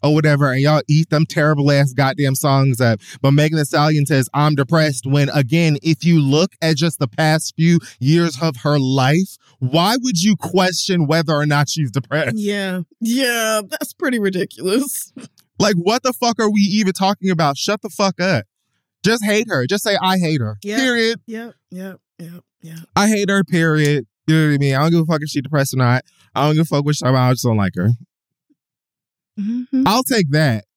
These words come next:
Speaker 1: You know what I mean? Because you could be a dummy or just have your, your opinion.
Speaker 2: I mean, that
Speaker 1: You
Speaker 2: makes
Speaker 1: know?
Speaker 2: more sense than, "Oh, really? Depressed how?" Bitch.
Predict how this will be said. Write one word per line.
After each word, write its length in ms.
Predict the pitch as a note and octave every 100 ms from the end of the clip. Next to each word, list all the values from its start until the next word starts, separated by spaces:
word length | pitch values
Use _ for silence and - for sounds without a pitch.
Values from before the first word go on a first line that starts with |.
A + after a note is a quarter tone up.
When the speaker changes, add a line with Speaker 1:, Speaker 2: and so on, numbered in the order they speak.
| -
Speaker 1:
You 100 | E3+
know 60 |
what 60 | E3
I 40 |
mean? 200 | D#3 D3+
Because 260 | D3 D3 D#3
you 100 | G#3+
could 140 | F#3+
be 140 | D3 D3
a 40 |
dummy 440 | A2+ G2+ D#2+ F2 C#3
or 200 | - A#3+
just 180 | A#3 A3+
have 160 | G#3+ G3
your, 420 | G3 F#3 D3 C3+
your 180 | E3+ D#3
opinion. 540 | C3 A#2+ F#2 - F2+ - _ - _ _ _ _ _ _ - - - - -
Speaker 2:
I 60 |
mean, 140 | A#3 A#3+
that 100 | D#3+
Speaker 1:
You 60 |
Speaker 2:
makes 260 | D3+ D3 E3+
Speaker 1:
know? 40 |
Speaker 2:
more 160 | A#3+ A#3
sense 420 | A#3+ G3+ E3+ F3
than, 300 | F#3 F3+ F3 -
"Oh, 320 | B3+ B3+ G3+
really? 420 | G3 A#3 C#4 C#4+
Depressed 540 | C#4+ A3 - C#4 C#4 -
how?" 440 | D4 C#4+ G#3 F3+
Bitch. 480 | G#3 D4+ F4 - -